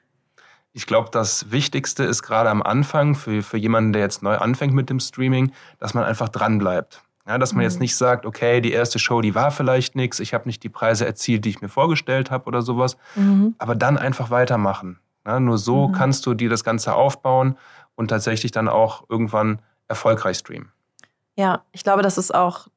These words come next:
Speaker 2: deutlich geworden, wenn ich mit eBay Live starten möchte, sollte ich mir im Vorfeld Gedanken machen, wie passt das in meine Unternehmensstrategie, wie kann ich das ressourcentechnisch auch wirklich langfristig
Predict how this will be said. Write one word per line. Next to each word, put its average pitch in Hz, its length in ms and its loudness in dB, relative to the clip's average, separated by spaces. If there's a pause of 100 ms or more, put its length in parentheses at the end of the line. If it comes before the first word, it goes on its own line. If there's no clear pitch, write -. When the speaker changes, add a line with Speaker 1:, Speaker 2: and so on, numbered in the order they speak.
(280)
Speaker 2:
deutlich 185 600 0 (100)
geworden, 175 880 2
wenn 180 260 0
ich 180 160 0
mit 185 140 -4
eBay 180 200 2
Live 170 220 4
starten 185 680 2
möchte, 185 300 0
sollte 175 200 0
ich - 100 -8
mir 175 60 0
im 175 80 0
Vorfeld 175 520 0
Gedanken 175 440 2
machen, 175 420 4 (420)
wie 180 80 -12
passt 214 300 0
das 220 100 -2
in 196 100 2
meine 190 240 4
Unternehmensstrategie, 185 1080 2
wie 180 80 0
kann 185 220 -2
ich 185 80 -2
das 180 240 -4
ressourcentechnisch 180 960 0
auch - 180 -2
wirklich 180 460 -2
langfristig 185 920 0